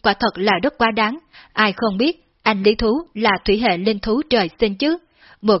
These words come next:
thân thủy hệ thần thông lợi hại vô cùng, nếu như lời là sáu cấp yêu thú, tại trong đại hải tuyệt đối là không hề kém một yêu thú cấp bảy chút nào. Thế nhưng các ngươi lại nói là một yêu thú cấp sáu thôi, mời ra tay,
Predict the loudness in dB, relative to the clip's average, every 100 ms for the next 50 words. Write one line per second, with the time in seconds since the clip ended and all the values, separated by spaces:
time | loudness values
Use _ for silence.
0 | 2 0 0 -2 -2 0 -2 -2 -4 -2
1 | -2 -2 -2 0 0 -2 -4 0 -2 0
2 | -2 -2 -8 _ _ _ 2 2 2 2
3 | 2 0 -2 -2 -2 -2 -2 0 -2 2
4 | 0 2 -2 -2 _ _ _ _ -2 0
5 | 0 -2 0 -2 0 -2 -4 -6 -2 0
6 | 2 2 2 0 -2 -2 -2 -2 -2 -2
7 | -2 -2 -2 0 2 0 0 -2 0 -2
8 | 0 -2 0 -2 -2 -6 _ _ -20 -12
9 | -2 0 2 0 -2 0 2 2 2 -2
10 | 0 2 2 0 0 0 -2 -2 0 0
11 | 0 0 -2 -4 -4 -4 0 0 0 -4
12 | -20 -10 0 2 2 2 -2 0 0 0